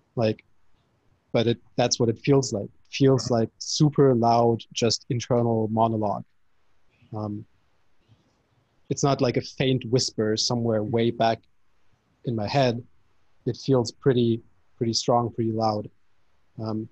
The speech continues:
so that's, like, the thing. I never know what those, like, I have a really hard time mapping my experience to T M I terminology.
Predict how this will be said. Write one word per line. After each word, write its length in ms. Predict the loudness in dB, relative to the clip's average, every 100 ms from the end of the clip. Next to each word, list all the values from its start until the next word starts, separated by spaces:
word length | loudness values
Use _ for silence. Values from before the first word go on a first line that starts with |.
| -8
so 200 | -2 2
that's, 240 | 2 2
like, 180 | 0 2
the 100 | 0
thing. 240 | 2 4 4
I 80 |
never 340 | 2 2 2 2
know 520 | 2 4 4 4 0 -2
what 280 | 0 0 -2
those, 340 | -2 -4 -8 _ _ _ _ _ _ _ -4
like, 360 | -2 -2 -6 _ _ _ -4
I 80 | 0
have 160 | 2 2
a 60 |
really 260 | 4 6 6
hard 340 | 4 0 0
time 360 | 0 0 2 2
mapping 400 | 2 2 0 0
my 120 | -2
experience 800 | -2 -4 -2 2 4 4 0 -4 -8
to 80 | -8
T 240 | -4 -2
M 100 | 0
I 160 | 0 0
terminology. 800 | -2 -2 0 0 0 -4 -10